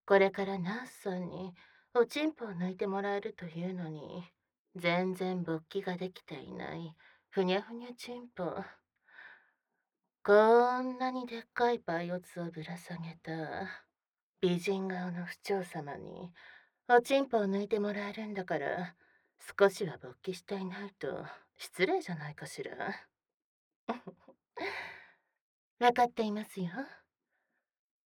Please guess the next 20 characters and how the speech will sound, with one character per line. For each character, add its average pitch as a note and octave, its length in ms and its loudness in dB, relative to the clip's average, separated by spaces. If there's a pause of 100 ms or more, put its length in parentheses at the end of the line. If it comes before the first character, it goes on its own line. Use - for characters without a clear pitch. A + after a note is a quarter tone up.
(120)
カ A#3+ 120 12
ル A#3 120 10
テ G3 100 0
に F3 160 2
書 F3 80 -6
か G#3 140 -2
れ F#3+ 120 -2
て E3+ 120 -8
い D3+ 80 -6
た D#3+ 180 -6
通 E3+ 240 -6
り、 D3+ 300 -8 (680)
こ F#3+ 140 8
の F#3 160 6
お F3+ 60 2
ち F#3 200 -2
ん F3+ 60 -4
ち E3 180 -10
ん D3 120 -8
は C3 280 -6